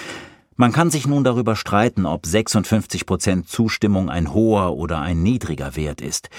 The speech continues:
Was wir festhalten können, es ist auf jeden Fall eine Mehrheit, die der Forschung und der Wissenschaft als Erkenntnismethode ihr Vertrauen schenkt.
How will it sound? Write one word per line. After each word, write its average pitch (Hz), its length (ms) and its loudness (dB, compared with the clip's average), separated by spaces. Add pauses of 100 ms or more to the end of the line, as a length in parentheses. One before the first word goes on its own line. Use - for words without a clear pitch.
(500)
Was 87 320 0
wir 80 160 0
festhalten 92 640 -2
können, 104 400 0 (600)
es 110 140 -2
ist - 220 -2
auf - 180 -4
jeden 135 260 2
Fall 120 440 0
eine 117 300 0
Mehrheit, 101 920 0
die 82 140 -4
der 78 160 -4
Forschung 110 480 2
und 85 160 -4
der 87 100 -2
Wissenschaft 98 600 0
als 76 160 -4
Erkenntnismethode 87 1000 -2
ihr 82 220 -4
Vertrauen 80 560 -4
schenkt. - 400 -12